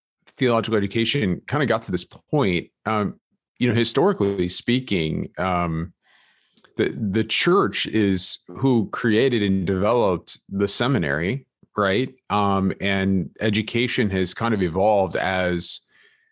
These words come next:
in some <laughs> ways, actually, it hasn't. <laughs> I suppose I'm kinda answering my own question here, but, like,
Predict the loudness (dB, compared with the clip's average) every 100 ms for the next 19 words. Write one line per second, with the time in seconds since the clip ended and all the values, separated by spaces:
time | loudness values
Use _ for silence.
0 | _ _ -14 -14 -10 -12 -10 -2 0 2
1 | 2 2 0 -2 -2 -2 -2 0 0 2
2 | 0 -2 -2 -2 -2 -4 -4 -6 -8 0
3 | -2 -2 -6 -2 0 2 0 0 2 2
4 | 2 0 0 0 0 0 0 0 -2 -2
5 | -2 -2 -2 -2 -2 0 -2 -4